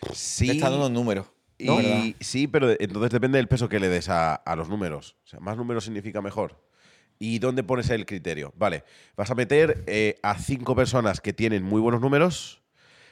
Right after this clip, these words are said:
Speaker 1: pero luego vas a meter otras cinco que, que, que no, que no lo tienen. Y la, y las otras cinco que deberían haber estado por debajo de los que tienen más números,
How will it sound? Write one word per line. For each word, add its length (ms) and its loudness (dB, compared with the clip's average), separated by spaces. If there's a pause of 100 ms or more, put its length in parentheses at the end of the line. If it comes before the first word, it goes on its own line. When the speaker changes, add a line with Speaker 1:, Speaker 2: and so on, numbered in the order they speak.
(200)
Speaker 1:
pero 80 4
luego 160 4
vas 140 4
a 40 2
meter 220 4
otras 240 4
cinco 380 2
que, 1000 0
que, 540 -4
que 200 -8
no, 300 -4 (480)
que 100 -6
no 80 0
lo 80 0
tienen. 300 -8 (160)
Y 120 -6
la, 200 2
y 80 -4
las 160 0
otras 240 2
cinco 260 -2
que 60 2
deberían 300 4
haber 160 4
estado 320 2
por 120 2
debajo 320 4
de 60 4
los 120 0
que 100 -6
tienen 180 0
más 160 0
números, 400 2